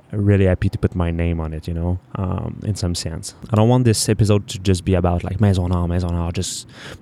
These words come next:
go on the website, you know. I wanna talk about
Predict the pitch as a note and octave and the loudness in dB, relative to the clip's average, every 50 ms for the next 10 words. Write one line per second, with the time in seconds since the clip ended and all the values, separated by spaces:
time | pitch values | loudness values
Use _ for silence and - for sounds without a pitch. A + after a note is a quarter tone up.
0 | - G2+ G2+ F#2+ F#2+ F#2 F2+ F#2 F2+ F2 - - F2 F2 - F2 F2+ F#2 F#2+ G2+ | 0 2 4 4 4 4 2 2 0 -2 -2 -6 -8 -8 -6 -2 0 0 0 0
1 | - - - - - - - - F2+ F#2+ G#2+ G#2+ - - G#2 G2 - F#2+ F#2 F#2 | -2 -6 -18 -16 -16 -12 -4 0 2 4 4 4 4 2 2 2 2 2 2 2
2 | F2+ F2+ F2+ F2+ - - | 4 4 2 2 0 -4